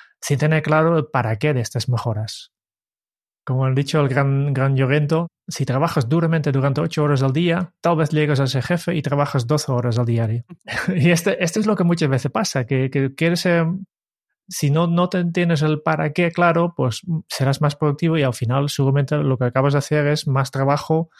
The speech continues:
¿eh? Tu, tu jefe te va a pasar más trabajo, más cosas para hacer, porque tú eres la persona que lo hace más rápido, más,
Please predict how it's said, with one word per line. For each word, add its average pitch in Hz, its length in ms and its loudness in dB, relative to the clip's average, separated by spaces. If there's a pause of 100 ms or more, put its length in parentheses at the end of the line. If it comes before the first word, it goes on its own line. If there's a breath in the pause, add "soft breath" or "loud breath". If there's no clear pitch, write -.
(160 loud breath)
¿eh? 151 140 2
Tu, 135 240 0
tu 123 160 0
jefe 143 260 -2
te 147 80 0
va 143 120 4
a 139 80 -4
pasar 143 280 0
más 139 200 0
trabajo, 143 420 0
más 143 220 -2
cosas 139 200 0
para 131 180 2
hacer, 156 200 -2
porque 120 200 0
tú 139 100 0
eres 135 100 0
la 139 80 0
persona 143 340 -2
que 139 140 0
lo 131 80 2
hace 139 160 -2
más 135 160 2
rápido, 135 380 0
más, - 340 -2